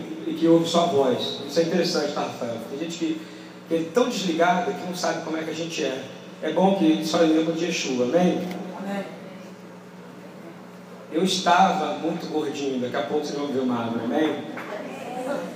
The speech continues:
Speaker 1: Pastor Fitness. Vou fazer até stand, stand-up.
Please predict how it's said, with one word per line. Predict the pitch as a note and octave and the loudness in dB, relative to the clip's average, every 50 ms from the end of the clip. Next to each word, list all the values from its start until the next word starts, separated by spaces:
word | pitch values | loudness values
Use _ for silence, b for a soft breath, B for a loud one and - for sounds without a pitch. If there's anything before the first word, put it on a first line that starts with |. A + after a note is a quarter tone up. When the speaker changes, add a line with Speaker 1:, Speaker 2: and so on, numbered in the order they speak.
| - - - - - - - - | -12 -14 -14 -14 -16 -16 -8 -2
Speaker 1:
Pastor | - D3 C#3 - - F3+ E3 - | 2 2 2 4 4 4 4 4
Fitness. | - - D#3+ D#3 - - C3 A#2+ G#2+ - - - - - - - - - - - - - - - - | 6 8 8 8 8 6 4 0 0 -2 -4 -4 -6 -6 -8 -8 -10 -12 -12 -12 -12 -12 -12 -10 -8
Vou | - - | -8 -6
fazer | - C#3 C#3+ D#3 E3 | -4 -2 0 2 2
até | D#3+ - F#3+ F#3+ | 2 4 4 4
stand, | F#3 - - - E3 E3 D#3+ D#3+ - - - - - - - - - | 4 2 4 8 8 8 8 6 2 -2 -4 -6 -8 -12 -12 -12 -12
stand-up. | - - - E3 E3 D#3 - - C#3+ C3+ - - - | -8 2 6 6 6 6 6 4 2 2 2 0 -2